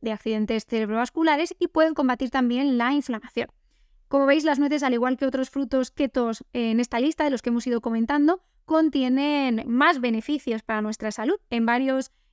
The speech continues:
estudios se ha visto que las nueces ayudan a los participantes en el proceso de pérdida de peso, también ayudan a reducir su riesgo de poder padecer cáncer y de prevenir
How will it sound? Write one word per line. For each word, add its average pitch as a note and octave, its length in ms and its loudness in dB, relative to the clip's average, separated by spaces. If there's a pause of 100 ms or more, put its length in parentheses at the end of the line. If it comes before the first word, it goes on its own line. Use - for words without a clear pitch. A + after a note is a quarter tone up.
estudios D4+ 520 0
se D#4 60 -2
ha C4+ 40 0
visto B3 200 -2
que C#4+ 100 -2
las A#3 200 -2
nueces C#4+ 480 -2
ayudan D4+ 560 0
a C4 100 0
los C4 140 -2
participantes D4+ 800 -2
en A#3 160 -2
el A3+ 100 -2
proceso A#3 400 -4
de A#3+ 100 -2
pérdida D4+ 380 0
de D#4 100 0
peso, E4 420 -2 (340)
también C4+ 280 4
ayudan C#4+ 220 0
a B3+ 100 0
reducir A#3 640 -2 (180)
su A3+ 320 -2
riesgo B3 580 0
de A#3 160 -4
poder A#3 240 -2
padecer B3 500 -2
cáncer E4+ 540 0
y B3+ 160 -2
de D4 100 2
prevenir A#3+ 580 0